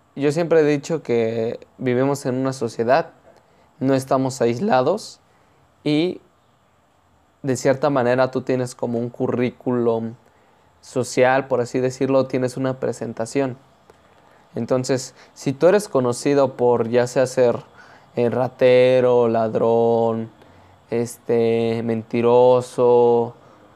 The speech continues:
yo qué sé, si eres conocido por algo malo y te conoce mucha gente, entonces no está tan chido. A lo mejor eres popular, pero pues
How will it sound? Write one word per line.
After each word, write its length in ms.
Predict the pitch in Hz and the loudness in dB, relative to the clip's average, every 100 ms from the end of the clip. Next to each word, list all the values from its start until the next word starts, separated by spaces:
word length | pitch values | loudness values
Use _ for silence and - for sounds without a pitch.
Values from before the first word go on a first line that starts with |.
| _ - | _ -4
yo 220 | 127 170 | 0 0
qué 120 | 139 | 0
sé, 260 | 127 120 135 - _ _ _ | 0 -2 -2 -20 _ _ _
si 120 | - - | -4 0
eres 160 | 147 | 0
conocido 640 | - - 120 120 127 127 127 | -2 -4 -4 -4 -2 -2 -2
por 120 | 120 | -2
algo 280 | 120 120 120 | 0 -2 -4
malo 440 | 120 117 131 214 - _ - _ _ _ | -2 -2 -2 -8 -12 _ -20 _ _ _
y 120 | 151 | -4
te 120 | 135 131 | -2 0
conoce 280 | 135 127 | 0 0
mucha 580 | 127 127 151 170 170 135 | -2 0 2 2 0 -4
gente, 460 | 123 127 123 151 196 - - - - - - | -4 -6 -4 -6 -6 -14 -20 -20 -20 -20 -12
entonces 640 | 117 120 123 131 131 - _ _ _ _ _ _ _ - | -6 -4 -2 -4 -4 -12 _ _ _ _ _ _ _ -6
no 160 | 131 | -2
está 240 | 123 123 127 | -2 -2 -2
tan 160 | 120 | -2
chido. 300 | 120 151 135 | -4 0 2
A 40 | 120 | 2
lo 100 | 120 | 0
mejor 240 | 123 143 | -2 0
eres 240 | 139 139 135 | 2 0 -2
popular, 520 | 120 113 120 127 127 | -6 -2 2 2 0
pero 180 | 123 107 | -4 -4
pues 240 | 139 - | -8 -20